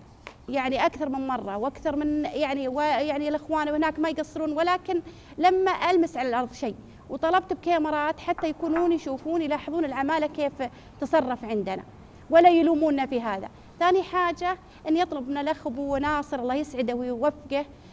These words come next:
أنه يلاحظ هو بنفسه، لا ياخذ من ال-، ال-، الإخوان، بعضهم هم مجتهدين ولكن بعضهم يكون صغير سن أو بعضهم ما يفهم علينا كنساء. تمنيت، تمنيت يجينا ز-، يزورنا نساء،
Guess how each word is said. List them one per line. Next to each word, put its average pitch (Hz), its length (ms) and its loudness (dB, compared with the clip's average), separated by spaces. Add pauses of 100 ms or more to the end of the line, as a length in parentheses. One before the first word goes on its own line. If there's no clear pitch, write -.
(240)
أنه 320 200 6
يلاحظ 330 600 4
هو 339 160 4
بنفسه، 233 560 -2
لا 330 260 4
ياخذ 370 580 0
من 302 180 0
ال-، - 0 -
ال-، 320 360 0
الإخوان، 302 600 0
بعضهم 302 520 0 (440)
هم 359 160 4
مجتهدين 349 680 4
ولكن 320 400 0
بعضهم 294 560 -2
يكون 311 240 -4
صغير 285 280 -4
سن 294 340 -2 (440)
أو 311 100 2
بعضهم 302 420 2
ما 339 120 2
يفهم 320 340 2
علينا 294 340 4
كنساء. 277 800 -2 (760)
تمنيت، 330 440 4
تمنيت 349 300 2
يجينا 339 300 2
ز-، 285 80 -2
يزورنا 320 520 0
نساء، 302 460 0